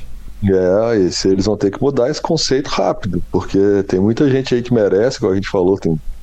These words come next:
pessoas da, da indústria que não vão ter espaço, assim, na votação entre eles.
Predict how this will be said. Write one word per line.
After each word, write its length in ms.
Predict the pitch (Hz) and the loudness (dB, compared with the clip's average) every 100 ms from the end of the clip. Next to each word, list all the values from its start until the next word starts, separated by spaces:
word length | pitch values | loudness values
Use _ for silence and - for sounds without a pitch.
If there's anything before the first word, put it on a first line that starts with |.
| - | -6
pessoas 400 | - - 107 104 | -2 0 0 0
da, 200 | 87 85 | 2 0
da 200 | 78 92 | 0 0
indústria 640 | 92 87 101 123 - 95 87 | 0 0 2 0 0 -2 -2
que 360 | - 92 98 | 0 2 2
não 240 | 107 117 208 | 2 2 2
vão 180 | 214 247 | 2 2
ter 180 | 160 | 0
espaço, 640 | 180 - - 170 120 - 80 | -2 -2 0 0 0 -2 -4
assim, 240 | - 92 | -2 0
na 100 | 87 | 0
votação 560 | 90 98 92 - 98 92 | 0 -2 -4 -2 -2 0
entre 240 | 92 104 | 0 2
eles. 420 | 92 113 139 - | 4 2 0 -6